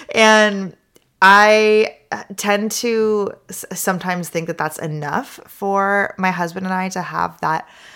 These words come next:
solo time to connect with each other. But the moment we do actually go out on date,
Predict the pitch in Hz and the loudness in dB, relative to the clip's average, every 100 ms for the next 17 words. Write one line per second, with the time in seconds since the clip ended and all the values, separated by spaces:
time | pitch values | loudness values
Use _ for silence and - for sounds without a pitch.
0 | - - _ _ _ _ _ _ - - | -20 -20 _ _ _ _ _ _ -8 0
1 | 190 202 202 180 185 185 185 160 156 - | 2 2 0 -2 -4 -4 -6 -4 -6 -6
2 | 190 208 - 220 240 269 247 220 196 - | -8 -8 -4 0 2 0 -2 -10 -14 -18
3 | _ - 180 196 185 - _ _ _ _ | _ -6 4 4 4 -2 _ _ _ _
4 | _ _ _ - 160 202 190 180 180 185 | _ _ _ -18 -2 2 4 4 2 2
5 | 190 208 247 190 185 185 156 - 160 170 | 2 0 -2 -2 -2 -2 -4 -4 0 2
6 | 175 175 170 165 - - _ _ 156 165 | 2 0 0 -2 -6 -10 _ _ -2 -2
7 | - 185 175 156 - 143 - - 147 147 | -6 -8 -4 -4 -2 -4 -4 -4 -8 -10
8 | 143 | -12